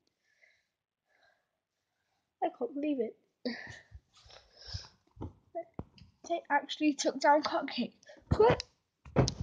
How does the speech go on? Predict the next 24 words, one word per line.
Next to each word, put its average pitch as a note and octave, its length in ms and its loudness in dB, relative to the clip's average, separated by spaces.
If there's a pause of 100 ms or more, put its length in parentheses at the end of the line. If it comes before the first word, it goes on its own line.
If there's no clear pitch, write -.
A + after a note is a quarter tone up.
(1300)
ha G4+ 180 6
ha F4 160 6
ha! C#4+ 380 8
I G4+ 140 8 (120)
am D#4+ 180 6
in E4+ 140 2
my D#4+ 220 0
castle, C#4 460 2
which - 340 0
totally D#4 600 6
isn't C#4 240 -2
a C4 100 0 (180)
duvet. G#3+ 720 4 (3250)
You C4+ 120 0
know, D4+ 160 8
it's D4 280 6
kinda F#4+ 380 4
easy A3+ 680 -4
to - 160 -16
fight A3+ 240 -2
a - 20 -10
boss G#3+ 360 -6 (600)
who B3 140 -6
has A3+ 220 -2